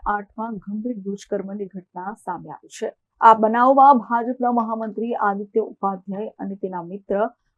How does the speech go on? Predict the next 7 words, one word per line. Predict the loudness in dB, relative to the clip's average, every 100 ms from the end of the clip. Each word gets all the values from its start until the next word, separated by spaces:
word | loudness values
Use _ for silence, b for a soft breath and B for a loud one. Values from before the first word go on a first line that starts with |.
| 4
ગૌરવસિંહ | 8 10 10 6 2 -2 0 2
નામના | 2 2 -2 -2 -2 -4 -4
શખ્સને | -4 -6 -8 -6 -4
આરોપી | -4 -4 -6 -8 -10
બનાવવામાં | -8 -10 -10 -10 -10
આવ્યો | -10 -12
છે. | -16 -10 -10